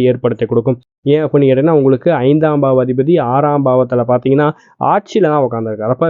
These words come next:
வேலை நல்லபடியா இருக்கும், வேலையில பிரச்சனை இருக்காது, கொஞ்சம் அலைச்சலை மட்டும் உண்டு பண்ணி கொடுக்கும். அதே மாதிரி என்னதான் அவர் வந்து யோகாதிபதியா இருந்தாலும் கூட ஆறாம் பாவத்துல தான் அவர் ஆட்சியாகி உட்காந்துருக்காரு அப்படிங்கிறதால கொஞ்சம் உடல் நலம், உடல் சூழ்நிலைகள்ல ரொம்பவே கவனமா இருக்கணும். இந்த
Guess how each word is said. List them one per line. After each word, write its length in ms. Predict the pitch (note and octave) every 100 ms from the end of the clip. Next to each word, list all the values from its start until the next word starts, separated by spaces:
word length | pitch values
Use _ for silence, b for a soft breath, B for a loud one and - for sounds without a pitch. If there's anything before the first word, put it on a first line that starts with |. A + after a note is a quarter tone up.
| B2+
வேலை 300 | C3 G3 E3+
நல்லபடியா 500 | B2+ B2+ A#2+ B2+ B2+
இருக்கும், 300 | A#2 A2+ B2+
வேலையில 300 | B2 C3 C3+ A#2+
பிரச்சனை 320 | C3 - C#3+
இருக்காது, 280 | A#2+ A#2+ B2+
கொஞ்சம் 380 | B2+ D#3 F3+ D#3
அலைச்சலை 420 | C3+ F3 G3 F3+
மட்டும் 300 | C#3+ - D3
உண்டு 140 | B2 A#2
பண்ணி 160 | A2+ A2+
கொடுக்கும். 320 | A#2+ - C3 b b
அதே 200 | C3+ D3 E3
மாதிரி 260 | D3 D#3+ D#3
என்னதான் 480 | C3 C#3+ D#3 E3 E3+
அவர் 240 | C#3+ C#3
வந்து 200 | B2+ C3+ D3+
யோகாதிபதியா 760 | C3 C3+ D3 C#3+ C3+ B2+ B2+ A#2+
இருந்தாலும் 520 | B2+ C#3 C#3 C#3+ C3
கூட 140 | B2+ D#3+ b b -
ஆறாம் 420 | B2 E3+ F#3+ F#3
பாவத்துல 400 | D#3+ D#3 D#3 C#3+
தான் 160 | D3+ E3
அவர் 140 | C#3+
ஆட்சியாகி 480 | B2 C#3 - D3 C#3
உட்காந்துருக்காரு 580 | B2+ C#3 C3+ B2+ B2+ B2+
அப்படிங்கிறதால 400 | B2 B2+ B2 E3
கொஞ்சம் 480 | F3 F3+ G3 F#3+ F#3
உடல் 300 | C#3+ D#3 F3+
நலம், 260 | F3+ D#3 D#3+
உடல் 300 | B2+ C#3+ D#3+
சூழ்நிலைகள்ல 720 | - D3+ D#3 D3+ B2+ A#2+ B2 C3+
ரொம்பவே 380 | A#2+ A#2 A#2+ B2
கவனமா 440 | A#2+ A#2 A#2+ A#2+
இருக்கணும். 340 | A2+ A2 C#3 E3+ b b
இந்த 160 | C#3+